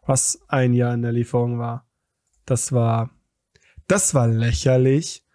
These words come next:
äh, was sie da gemacht haben. Das ging gar nicht. Und gucken wir uns mal an, worauf wir jetzt ein Jahr lang gewartet haben. Krass. Thank you for being part of the Glare. Das ist so ein kleiner,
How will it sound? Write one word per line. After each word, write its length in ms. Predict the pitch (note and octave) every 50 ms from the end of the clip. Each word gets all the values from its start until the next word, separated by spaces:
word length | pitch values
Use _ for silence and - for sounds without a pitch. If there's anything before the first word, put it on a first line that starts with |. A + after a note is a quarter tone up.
| _ _ _ _ _ -
äh, 220 | - C3 B2+ C3 C3
was 160 | C#3 C3 -
sie 80 | - C3+
da 160 | C#3 C3 C3
gemacht 320 | C3 C3+ C3+ C3 - -
haben. 420 | C#3+ C3+ B2+ C3 C3+ C3+ D3 E3+ -
Das 160 | - C3 - -
ging 180 | D3 B2+ A#2
gar 260 | A#2 C#3+ D#3 A#2+ A#2+
nicht. 300 | B2+ C3+ D3+ D#3+ - - _ _ _ _ _ _ _ - -
Und 180 | C3 B2 B2 -
gucken 220 | - G#3 - B3
wir 40 | A#3+
uns 160 | A3 E3+ F3+
mal 120 | E3+ D3 C3
an, 200 | D#3 E3+ D#3+ C#3+
worauf 320 | C#3+ C#3 D3 D#3+ E3+ -
wir 80 | E3+ D#3+
jetzt 240 | D#3 - - - _ -
ein 260 | C#3 D3+ E3+ F#3 F3+
Jahr 300 | E3 D3+ D3 D3 D3 D3
lang 420 | C#3+ C#3 C#3 C#3 C3+ C#3 C3+ C#3 - _ _ _ _ _ _ _ _ _ _ _ _ _ _ _ _ _ _ _ - - _ _ _
gewartet 500 | - C#3+ C3 D3+ D3+ C#3 - A#2 - -
haben. 180 | A#2 A#2 C3 - _ - - - - - - - - - - - - - _ _ _ _ _ _ - - _ _ _
Krass. 400 | - - - - - - - - _ _ _ _ _ _ _ _ _ _
Thank 320 | - - D#3 G3 G#3+ G3+ -
you 140 | G3 F#3+
for 180 | F3 - D#3 C#3 C3+
being 240 | D3 D#3 D3+ C#3 -
part 180 | - C#3+ D3
of 80 | C#3+ -
the 140 | - B2+ B2+
Glare. 240 | B2 C3 E3 F3
Das 160 | D3 B2+ - -
ist 80 | -
so 80 | - A#2
ein 120 | A2 -
kleiner, 680 | - - - - A2+ A2 A#2 C3 D3+ F3 F#3+ G#3+ B3 A3+